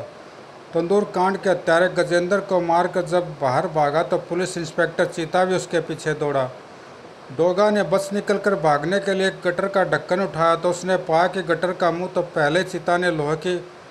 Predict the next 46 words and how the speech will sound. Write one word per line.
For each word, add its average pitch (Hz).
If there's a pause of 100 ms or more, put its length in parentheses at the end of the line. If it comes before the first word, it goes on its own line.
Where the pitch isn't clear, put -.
(300)
मजबूत 165
जाली 175
से 190
बंद 202
कर 196
रखा 175
है। 135 (540)
अब 180
वह 190
घिर 160
गया 185
था 170
क्योंकि 180
उसके 190
पास 180
उस 165
लोहे 160
की 185
जाली 165
को 185
तोड़ने 170
का 175
समय 156
भी 196
नहीं 175
था। 147 (840)
यहाँ 165
तक 196
आपने 185
पढ़ा 170
पूरा 175
चित्रकथा 165
तंदूर 165
में, 160
अब 151
आगे 143
पढ़े। 147 (1500)
क्यों 190
डोगा, 190
आज 165
मैंने 185
तुम्हें 180
घेर 156
ही 196
लिया 170
ना। 160